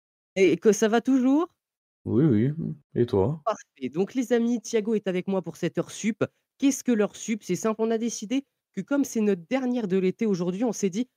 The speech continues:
Speaker 1: on peut pas vous quitter sur deux heures d'émission en direct. On s'est dit qu'il fallait faire une troisième heure pour encore plus kiffer. Et cette troisième heure, elle sera spéciale puisque ça s'appelle l'heure sup, l'heure, euh, l'heure sup supplémentaire, quoi, hein, vous l'avez compris.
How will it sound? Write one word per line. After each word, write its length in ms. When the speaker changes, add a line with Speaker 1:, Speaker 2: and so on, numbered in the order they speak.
Speaker 1:
on 80
peut 180
pas 220
vous 160
quitter 360
sur 240
deux 280
heures 140
d'émission 580
en 100
direct. 400
On 60
s'est 200
dit 160
qu'il 80
fallait 260
faire 180
une 160
troisième 680
heure 240
pour 220
encore 300
plus 280
kiffer. 420
Et 60
cette 220
troisième 380
heure, 140
elle 120
sera 180
spéciale 420
puisque 240
ça 140
s'appelle 400
l'heure 180
sup, 340
l'heure, 160
euh, 240
l'heure 240
sup 300
supplémentaire, 800
quoi, 260
hein, 60
vous 80
l'avez 160
compris. 420